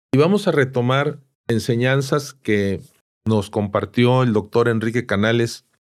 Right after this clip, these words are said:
hace tiempo, hace tiempo, y que siguen siendo vigentes. Recordemos que el doctor Canales nos visitaba, para los que conocen México, en el centro del país, en León, Guanajuato, con cierta frecuencia, eh, cada año,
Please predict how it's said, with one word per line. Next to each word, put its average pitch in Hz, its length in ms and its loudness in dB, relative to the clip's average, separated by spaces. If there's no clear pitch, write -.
hace - 220 -6
tiempo, 123 580 -2
hace 107 220 -2
tiempo, 113 500 -4
y 113 80 -4
que 117 100 0
siguen 131 280 2
siendo 123 320 0
vigentes. 95 580 -6
Recordemos 131 540 2
que - 100 -2
el 107 80 2
doctor 110 340 -2
Canales 143 640 -2
nos 107 140 0
visitaba, 113 1120 0
para 107 160 0
los 104 140 -2
que 95 80 -8
conocen 113 400 -2
México, 131 680 0
en 101 120 -2
el 98 100 -2
centro 117 400 0
del 104 160 0
país, 113 400 0
en 95 100 -2
León, 101 200 -2
Guanajuato, 131 600 -2
con 101 160 -4
cierta 107 340 -2
frecuencia, 110 920 -4
eh, 92 140 -10
cada 113 340 -2
año, 123 440 -4